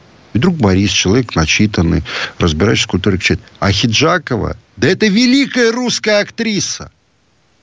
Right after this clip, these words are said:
Опа, видишь, как вот на сознание. Великая русская актриса, как тусовочка. Великая ру-, русская актриса, великая актриса эпизода, может быть, стоило сказать. Где роли великой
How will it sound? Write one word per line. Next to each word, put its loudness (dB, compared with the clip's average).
Опа, 0
видишь, -2
как -4
вот -4
на 2
сознание. 0
Великая 2
русская 0
актриса, -2
как -2
тусовочка. -2
Великая 2
ру-, -6
русская 2
актриса, -2
великая 2
актриса 0
эпизода, 2
может -4
быть, -8
стоило -2
сказать. -4
Где 2
роли 2
великой 2